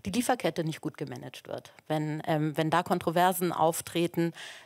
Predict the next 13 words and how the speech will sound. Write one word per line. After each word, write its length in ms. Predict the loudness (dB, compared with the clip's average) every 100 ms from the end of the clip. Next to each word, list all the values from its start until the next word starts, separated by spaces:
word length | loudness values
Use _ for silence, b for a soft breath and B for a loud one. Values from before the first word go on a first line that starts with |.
| -2
äh, 300 | 2 2 2
in 80 | 0
den 140 | 0
Lieferketten, 580 | -2 0 -2 -2 -4 -2
die 140 | -2
publik 560 | -2 -4 0 0 0 2
werden, 340 | 4 4 -2 -6 B B
äh, 160 | 0 2
dann 140 | 0
kann 160 | 0 0
das 160 | 2 2
ganz 180 | 0
empfindlich, 680 | 0 -2 0 0 2 0 -2